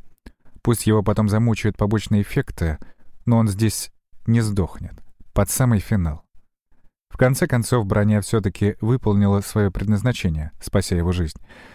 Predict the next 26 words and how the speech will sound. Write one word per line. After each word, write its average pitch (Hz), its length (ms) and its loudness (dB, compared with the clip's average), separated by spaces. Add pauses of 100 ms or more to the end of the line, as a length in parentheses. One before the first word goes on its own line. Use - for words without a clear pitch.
(140)
Жаль 135 320 4
только, 127 300 0
что 113 520 0
запасные 113 580 0
части - 340 0
в 98 100 0
инвентаре 101 680 2
уже 104 200 2
не 101 100 2
помогут. 90 480 -2 (380)
Каркас 117 420 2
доспеха 107 720 0 (220)
также 120 300 2
был 104 120 2
сломан. 76 480 -6 (580)
Так 101 160 2
что 95 400 0 (120)
такая 101 380 2
трата 113 520 -2 (240)
выглядела 127 540 2
бы 117 160 2
особенно 107 460 0
впустую. 78 720 -6 (640)
Откинь 143 600 2
он 120 180 2
вдруг 101 420 -2